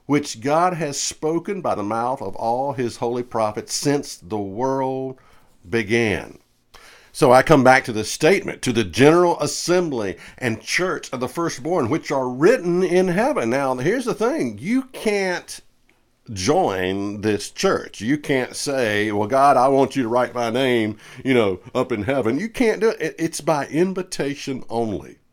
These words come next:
Jesus said, "No man can come to me unless the Father draw him." So, you know, I mean, whatever the concepts, illusions are out there with mainstream churchianity,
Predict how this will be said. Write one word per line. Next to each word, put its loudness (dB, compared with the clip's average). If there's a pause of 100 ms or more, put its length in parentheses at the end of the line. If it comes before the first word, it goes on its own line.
(960)
Jesus 0
said, -2 (340)
"No 6
man 0 (720)
can 4
come 0
to -4
me -4
unless -2
the -4
Father -4
draw -4
him." -2 (760)
So, 4
you -8
know, 0
I -10
mean, 0
whatever 0
the -2
concepts, -2
illusions 0
are 4
out 2
there 0
with -2
mainstream 0
churchianity, -4